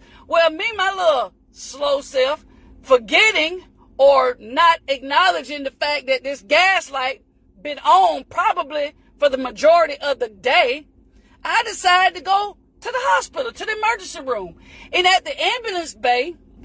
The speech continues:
it's, it, the parking spots for authorized vehicles sit up on, like, an incline. And you know where your girl parked at?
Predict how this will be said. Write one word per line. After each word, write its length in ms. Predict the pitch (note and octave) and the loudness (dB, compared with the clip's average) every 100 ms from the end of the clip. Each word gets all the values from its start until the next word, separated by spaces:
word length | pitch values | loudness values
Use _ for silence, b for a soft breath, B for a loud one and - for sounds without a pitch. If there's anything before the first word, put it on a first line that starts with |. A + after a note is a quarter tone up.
| - - | -12 -2
it's, 420 | F#4+ F#4 - - - _ - | 0 -2 -6 -20 -20 _ -2
it, 340 | F4+ F#4 - | 0 0 2
the 100 | C#4 | 2
parking 540 | C4+ - G#4+ A#4+ F#4 E4 | 2 4 4 4 -2 -10
spots 640 | - D4 C#4+ D#4+ - - _ _ _ - - - _ _ _ - | -8 0 0 0 -6 -20 _ _ _ -20 -20 -20 _ _ _ -2
for 140 | D#4 - | 0 4
authorized 640 | - F#4 F#4 F4 E4+ D#4 - | 4 4 2 2 2 0 -4
vehicles 600 | G#4+ A#4 - D#4 E4 - _ | -6 -6 -8 -12 -12 -16 _
sit 500 | - - - - - | -18 -16 -6 -2 4
up 380 | - - - _ _ _ _ _ _ _ - | 4 2 -2 _ _ _ _ _ _ _ -4
on, 220 | F#4 F#4 | -2 0
like, 260 | F#4 F#4 F4 | 0 0 -2
an 80 | - G4 A#4+ | -6 -4 -4
incline. 640 | - G4+ D4 - - - - - - - - - - - - - - - G#2 - A2 - - - - - | -4 -2 -2 -2 -10 -16 -20 -20 -20 -20 -20 -20 -20 -20 -20 -20 -20 -20 -18 -14 -12 -10 -8 -8 -10 -4
And 160 | F#4+ G#4+ | 0 2
you 140 | G#4+ | 4
know 160 | G#4 F#4+ | 4 4
where 180 | F#4+ F4+ | 4 0
your 120 | F4 | -4
girl 340 | D#4 E4+ D#4+ D#4 | -2 0 0 -2
parked 480 | E4+ E4 C#4 C#4 | 0 0 0 -4
at? 260 | C#4+ D#4+ | -4 -2